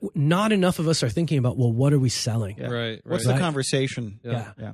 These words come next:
Speaker 1: What's the archetype that we stand, what is the archetype that we represent? 'Cause in every e-, story ever told in the history of the world, there's only thirteen different personalities.
Speaker 3: Right, right.
Speaker 1: There's only thirteen different archetypes.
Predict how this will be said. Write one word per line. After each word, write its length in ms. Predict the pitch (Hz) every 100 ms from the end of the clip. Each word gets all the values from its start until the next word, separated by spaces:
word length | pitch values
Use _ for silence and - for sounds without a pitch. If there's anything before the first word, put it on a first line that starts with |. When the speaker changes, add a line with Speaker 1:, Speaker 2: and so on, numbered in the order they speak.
| -
Speaker 1:
What's 180 | 151 -
the 100 | -
archetype 540 | 151 175 208 - 143 -
that 140 | -
we 120 | 127
stand, 240 | 110 113 104
what 180 | 139 156
is 100 | 156
the 100 | 151
archetype 460 | 156 156 147 139
that 80 | 143
we 120 | 135 127
represent? 520 | 135 123 113 147 - - _
'Cause 140 | 165 147
in 100 | -
every 320 | 185 208 214
e-, 60 | 190 -
story 360 | - 190 170 143
ever 120 | 143
told 180 | 151 143
in 40 | 120
the 60 |
history 360 | 98 139 - 139
of 180 | 120 117 -
the 100 | 120
world, 520 | 113 151 196 139 110 - _
there's 160 | 123 113
only 160 | 208
thirteen 380 | - - 151 156
different 240 | 135 127 120
personalities. 520 | 123 113 101 95 123
Speaker 3:
Right, 280 | 120 113 -
right. 260 | 123 120 113 120
Speaker 1:
There's 200 | 127 139
only 140 | 185
thirteen 360 | - 165 175 143
different 220 | 131 117
archetypes. 540 | 113 113 - - -